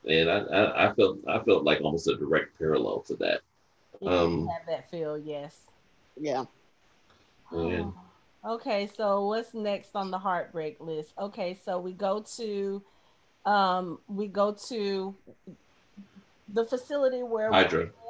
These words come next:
Speaker 1: yeah.
Speaker 2: Yeah, where, where she was being tested, and, you know, she volunteered to become
Speaker 1: Mm-hmm.
Speaker 2: part of a radical group. She wanted to, you know, they wanted to make a change. This is, I guess, the start of her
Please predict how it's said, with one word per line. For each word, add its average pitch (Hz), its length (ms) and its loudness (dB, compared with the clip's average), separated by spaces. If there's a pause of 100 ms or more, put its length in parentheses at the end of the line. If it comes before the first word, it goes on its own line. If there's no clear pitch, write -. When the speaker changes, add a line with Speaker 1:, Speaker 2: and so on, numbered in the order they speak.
(120)
Speaker 1:
yeah. 82 200 -8 (360)
Speaker 2:
Yeah, 202 320 4
where, 196 460 0
where 202 180 -4
she 226 240 -10
was 220 320 -6 (760)
being 208 280 0
tested, 208 560 -2
and, 185 500 -6
you 196 140 -8
know, 170 120 -4
she 180 200 -12
volunteered 208 880 -4 (120)
to 190 600 -6 (100)
become 190 380 -4
Speaker 1:
Mm-hmm. 196 100 -10
Speaker 2:
part 180 240 2
of 214 60 -8
a 220 40 -8
radical 202 460 -2
group. 185 320 -8
She - 160 -12
wanted 170 360 -6
to, 214 140 -12
you 185 380 -10
know, 156 140 -6
they 170 140 -4
wanted 208 320 -4
to 254 80 -12
make 214 200 -6
a 226 60 -14
change. 180 580 -8
This 196 240 -8
is, 185 240 -8 (480)
I 175 100 0
guess, 196 280 -6
the 185 100 -12
start 196 460 2
of 190 140 -4
her 190 420 0